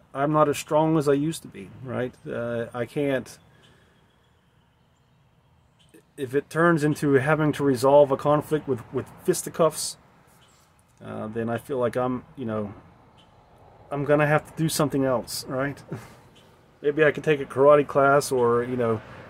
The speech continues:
carry pepper spray with me or something like that. Uh, but, uh,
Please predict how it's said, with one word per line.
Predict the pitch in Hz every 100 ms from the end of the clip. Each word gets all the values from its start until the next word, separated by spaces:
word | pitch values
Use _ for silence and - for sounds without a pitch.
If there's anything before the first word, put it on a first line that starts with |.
| - - - - -
carry | 190 180 170 - _ -
pepper | 180 165
spray | - 175 165 165
with | 165 151
me | 160
or | 156
something | 135 151 135
like | 123 110
that. | 143 135 127 - - -
Uh, | 120 113 110 110 107 101 - - - _ _ _ _ _ _ _ _ _ _ _ _ _ _ _ _ - - - - - - - - - - - - - -
but, | 117 -
uh, | 110 107